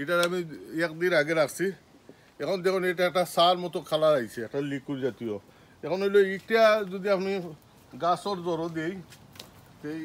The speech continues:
এখন গাছে এটা ভালো একটা nitrogen পাইব, পাইব।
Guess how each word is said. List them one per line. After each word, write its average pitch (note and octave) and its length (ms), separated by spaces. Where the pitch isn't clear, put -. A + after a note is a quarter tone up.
এখন F#3 200
গাছে F3+ 260
এটা F#3 140
ভালো F#3+ 180
একটা F#3 140
nitrogen E3+ 520
পাইব, C3 220
পাইব। C#3+ 220